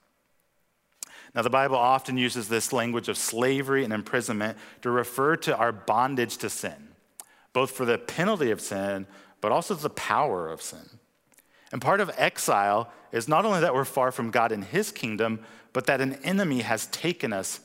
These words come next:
captive. So this passage, it speaks to those who know the powerful chains of sin, who have walked through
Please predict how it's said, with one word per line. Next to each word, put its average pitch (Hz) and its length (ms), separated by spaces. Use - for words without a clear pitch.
captive. - 680
So - 160
this 180 200
passage, 185 520
it 143 140
speaks 185 400
to - 160
those 156 440
who 135 100
know 139 260
the 127 120
powerful 143 600
chains 135 460
of 104 140
sin, 92 560
who 151 100
have 151 180
walked 156 400
through 139 220